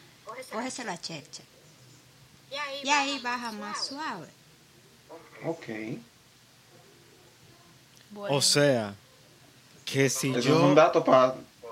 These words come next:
Speaker 4: Ajá.
Speaker 2: poder lidiar personas biscuit, ¿eh?
Speaker 4: Ok,
Speaker 2: Ahí
Speaker 4: entonces,
Speaker 2: podemos nosotros
Speaker 4: si
Speaker 2: lidiar
Speaker 4: yo
Speaker 2: esa
Speaker 4: no le,
Speaker 2: palabra.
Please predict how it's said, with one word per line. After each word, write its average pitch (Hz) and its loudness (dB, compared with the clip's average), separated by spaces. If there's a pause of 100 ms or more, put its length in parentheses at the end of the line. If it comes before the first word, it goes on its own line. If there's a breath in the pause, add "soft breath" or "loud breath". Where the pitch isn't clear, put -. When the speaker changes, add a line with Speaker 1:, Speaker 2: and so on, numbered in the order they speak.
(180)
Speaker 4:
Ajá. 117 2
Speaker 2:
poder 123 6
lidiar 139 4
personas 120 -4
biscuit, 139 2
¿eh? 147 0 (2250)
Speaker 4:
Ok, 127 -2
Speaker 2:
Ahí 123 4
Speaker 4:
entonces, 135 2
Speaker 2:
podemos 139 2
nosotros 131 0
Speaker 4:
si 143 4
Speaker 2:
lidiar 151 6
Speaker 4:
yo 147 4
Speaker 2:
esa 170 4
Speaker 4:
no 185 4
le, 180 8
Speaker 2:
palabra. - -8